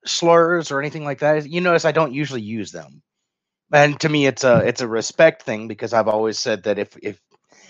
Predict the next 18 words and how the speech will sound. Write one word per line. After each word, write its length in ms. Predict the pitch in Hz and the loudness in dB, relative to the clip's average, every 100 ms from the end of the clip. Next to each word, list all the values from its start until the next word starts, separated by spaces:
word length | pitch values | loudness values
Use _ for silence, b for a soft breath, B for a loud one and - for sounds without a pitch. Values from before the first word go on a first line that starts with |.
| b b | b b
I 120 | - 180 | 0 4
give 240 | 233 240 | 4 4
people 340 | 220 - 165 | 4 6 8
a, 400 | 143 117 127 117 120 | 8 8 6 4 2
a 100 | 123 | 2
modicum 480 | 131 135 131 139 120 | 4 2 2 -4 -8
of 120 | 107 | -10
respect 680 | 113 - - 113 98 - _ _ _ _ _ _ _ | -12 -8 0 2 0 -8 _ _ _ _ _ _ _
until 240 | 98 156 139 | -6 -2 0
they 180 | 131 127 - | 0 -4 -4
prove 240 | 170 143 | -4 -2
to 80 | 139 | -4
me 120 | 135 | -4
they 200 | 120 120 | -2 -2
don't 260 | 101 123 101 | -4 -8 -8
deserve 360 | 104 98 80 | -8 -6 -8
it, 120 | 69 - _ _ _ _ _ _ _ _ - | -12 -20 _ _ _ _ _ _ _ _ 2
right? 240 | 113 131 | 4 4